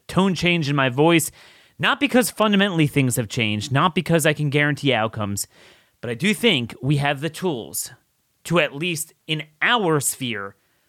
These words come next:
push for the right issues, the right messaging, utilize the right leverage points, state and federal, and then pray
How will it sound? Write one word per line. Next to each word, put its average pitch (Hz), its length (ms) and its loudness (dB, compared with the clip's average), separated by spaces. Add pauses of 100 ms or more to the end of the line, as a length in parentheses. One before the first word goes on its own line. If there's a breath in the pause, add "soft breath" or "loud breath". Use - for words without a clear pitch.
(400)
push - 320 0
for - 160 2
the 175 120 4
right 160 240 2
issues, 151 680 -4 (680)
the 143 100 -6
right 143 240 0
messaging, 139 800 0 (880)
utilize 147 540 0
the 143 100 0
right 127 180 2
leverage 127 440 -2
points, 120 560 -6 (640)
state 156 320 -2
and 135 120 -10
federal, 127 560 0 (640)
and 139 200 -2
then 120 400 -2
pray 120 560 -2